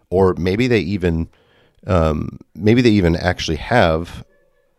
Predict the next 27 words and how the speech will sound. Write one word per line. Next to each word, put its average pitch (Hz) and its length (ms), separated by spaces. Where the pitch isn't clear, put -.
a 87 80
working 87 460
product 76 480
and 76 100
it's 73 160
in 71 120
beta 80 420
or 71 60
something 71 280
like 69 160
that. 78 280
But - 340
these 120 260
altcoins 113 500
today 87 540
actually 87 420
have 80 240
use 78 200
cases, 98 640
actual 85 420
products 78 540
that 78 100
are 69 80
actually 76 300
being 73 200
used. 76 340
So 92 440